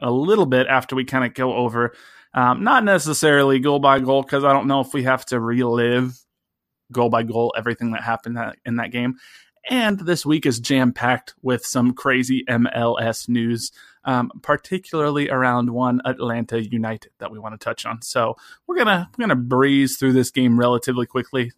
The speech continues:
then touch on the F C Dallas game too. Um, but look, this, it was, it was a, a, a nerve-wracking lineup that we put out, but then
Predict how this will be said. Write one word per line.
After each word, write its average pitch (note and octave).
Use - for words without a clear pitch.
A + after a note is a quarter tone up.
then A#2+
touch A#2+
on A#2
the A#2
F A#2
C A#2+
Dallas A2
game A2+
too. A#2+
Um, C3+
but C#3+
look, -
this, B2+
it C#3+
was, B2+
it C3
was B2
a, A#2+
a, A#2
a B2
nerve-wracking D3+
lineup A#2+
that A#2
we A#2+
put A2+
out, G#2+
but A#2+
then E3